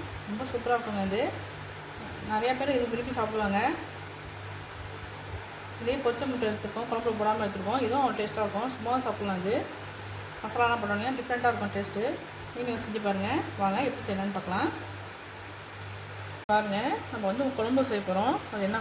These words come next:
குழம்புனாக்க, மசாலால, முட்டையிலேயே மசாலா போட்டு செய்ய போறோம். இதெல்லாம் வந்து முட்டைக்கு உள்ள மசாலா. இதுலேயே மசாலா போட்டு, அஹ், முட்டை குழம்பு செய்ய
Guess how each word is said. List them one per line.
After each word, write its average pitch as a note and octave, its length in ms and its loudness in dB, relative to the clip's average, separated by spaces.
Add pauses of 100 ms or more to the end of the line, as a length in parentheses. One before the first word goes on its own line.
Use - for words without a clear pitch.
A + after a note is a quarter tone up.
குழம்புனாக்க, F#3 420 2 (640)
மசாலால, A3+ 460 6 (260)
முட்டையிலேயே B3+ 520 4 (100)
மசாலா B3+ 380 8
போட்டு G#3+ 220 0
செய்ய G3+ 240 0 (100)
போறோம். G3 220 2
இதெல்லாம் A3+ 340 4
வந்து G#3+ 200 0
முட்டைக்கு A3 280 0
உள்ள G3 140 2
மசாலா. F#3+ 280 4 (760)
இதுலேயே B3+ 300 4 (180)
மசாலா C4+ 300 8 (180)
போட்டு, A#3 240 4 (260)
அஹ், A3+ 140 -4
முட்டை A3+ 220 0
குழம்பு G#3 220 2
செய்ய F#3+ 120 2